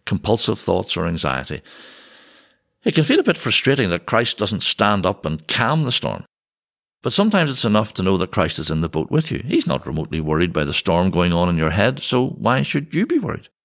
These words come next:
In the final analysis, you will learn that the unseen world is more solid and more real than the world of physical stuff. Now, in the context of mental health,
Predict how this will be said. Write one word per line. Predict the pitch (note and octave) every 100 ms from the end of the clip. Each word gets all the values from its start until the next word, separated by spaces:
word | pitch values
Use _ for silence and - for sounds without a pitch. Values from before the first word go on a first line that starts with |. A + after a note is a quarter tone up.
| _ _ _ _ _ _
In | D3+
the | A#2+
final | F3+ A#3 G3
analysis, | A#2 A2 A#2+ A2+ - - - -
you | B2 C#3
will |
learn | B2+ G2 G#2
that | F#2
the | G2
unseen | G2 B2 - A2 F#2+
world | E2+ F2 -
is | G#2 F2+
more | A2 A#2 D3
solid | D#3 - D2+ G#1 - - -
and | G2
more | G2+ A#2 D3+
real | D3+ G#2 F#2 E2+
than | F2 E2+
the |
world | E2+ E2+ F2+
of | F#2
physical | E2+ E2+ F#2
stuff. | - - D#3+ - _ _ _ _ _ -
Now, | A2+
in | G#2
the |
context | G#2+ E3+ B2+ G2 D#2+
of |
mental | D#2 C#2+ B1+
health, | C3+ A#2+